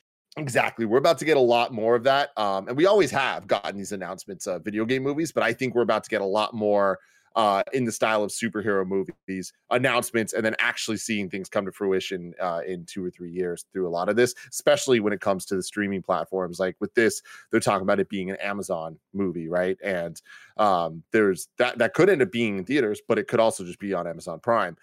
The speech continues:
or any of the various streaming services, um, that are really pushing this content, as you see with H B O Max, with Last of Us, with Paramount Plus, with Halo.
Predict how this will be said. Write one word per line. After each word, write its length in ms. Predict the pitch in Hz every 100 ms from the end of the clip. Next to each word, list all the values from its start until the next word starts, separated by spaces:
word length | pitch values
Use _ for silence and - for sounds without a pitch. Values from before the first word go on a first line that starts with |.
| _ _
or 340 | 156 123 104 -
any 240 | 117 104
of 140 | 92 82
the 80 |
various 480 | 82 104 92 90 87
streaming 340 | - 107 98 87
services, 640 | 92 82 - 85 82 - -
um, 320 | 82 73 85 _ _
that 100 | 98
are 180 | 82 78 _ _ _
really 340 | 110 131 139 117
pushing 320 | 113 104 98
this 140 | 82
content, 500 | - 107 101 95 92 - - -
as 160 | 107 87
you 40 |
see 240 | 95 117 104
with 240 | 92 90 _ _ _ 117
H 160 | 107
B 100 | 110
O 80 | 95
Max, 380 | 95 90 - -
with 180 | 98 98
Last 300 | 123 123 127
of 100 | 113
Us, 240 | 110 -
with 80 | 101
Paramount 400 | - 92 90 87
Plus, 260 | 104 95
with 100 | -
Halo. 500 | - 123 120 113 101